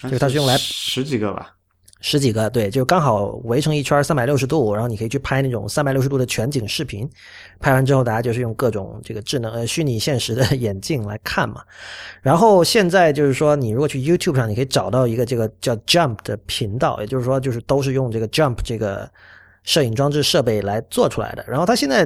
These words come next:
Speaker 2: 里面东西也不多啦，就是，就那么六七个还是怎么样。但是就是我发现哈，就是如果你现在有一台 Android 手机，然后假设你是可以，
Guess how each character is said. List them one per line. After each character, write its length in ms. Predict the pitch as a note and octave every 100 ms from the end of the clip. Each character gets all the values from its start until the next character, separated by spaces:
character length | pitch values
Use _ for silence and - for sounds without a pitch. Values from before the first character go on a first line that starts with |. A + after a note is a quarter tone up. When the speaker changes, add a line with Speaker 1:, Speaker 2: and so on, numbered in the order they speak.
| C3+ -
Speaker 2:
里 140 | B2+
面 140 | A2+
东 140 | C#3 F#3+
西 80 | F#3
也 80 |
不 120 | G#2+ B2+
多 240 | - D3
啦， 160 | C3+ G2+
就 140 | A2+
是， 180 | A2+ G#2+ -
就 200 | - B2
那 80 | A#2
么 340 | A#2 G#2+ G#2+ A#2 C#3+ D#3 - _ _ -
六 220 | C#3+ C#3
七 220 | - D#3+
个 240 | - E2+
还 80 | F2
是 80 | A#2
怎 140 | - -
么 60 |
样。 120 | - - - - -
但 120 | -
是 160 | G#3 G#3
就 180 | G3+ G#3+
是 420 | F#3+ E3 D3+ C3 - _
我 120 | B2
发 160 | A#2 F#3+
现 160 | G3+ D#3+
哈， 120 | G#2+
就 80 | B2+
是 80 |
如 80 | A#2+
果 100 | D#3
你 80 | C3+
现 100 | D#3
在 60 | A#2+
有 60 |
一 20 |
台 340 | G#2 A2 G#2+ B2+ -
Android 340 | C3+ D3 G#2+
手 160 | F#2+ G2
机， 280 | G#2+ A2 - _ _ _ _ -
然 60 |
后 40 | B2+
假 140 | A#2
设 80 | B2
你 140 | B2+
是 80 | G#2
可 140 | A#2 A#2+
以， 320 | A2+ G2